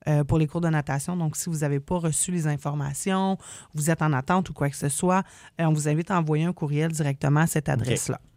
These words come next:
Speaker 2: Si on n'a pas eu ce qu'on était supposé avoir, là.
Speaker 1: Ouais,
Speaker 2: Ok.
Speaker 1: exactement.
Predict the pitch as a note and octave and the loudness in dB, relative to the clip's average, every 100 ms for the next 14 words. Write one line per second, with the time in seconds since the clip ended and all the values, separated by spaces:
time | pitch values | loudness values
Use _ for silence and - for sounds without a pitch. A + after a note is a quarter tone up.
0 | _ - B2+ B2+ A2+ C#3 D3+ D3 C3 A2+ | _ 0 4 4 6 6 6 4 4 4
1 | A2 A2+ A2 A#2 A#2 A2 G2 F2+ D2 - | 4 2 0 0 0 2 2 0 -6 -4
2 | F3 F#3 - F3+ - F3+ - D#3+ | 2 2 2 2 4 2 2 -4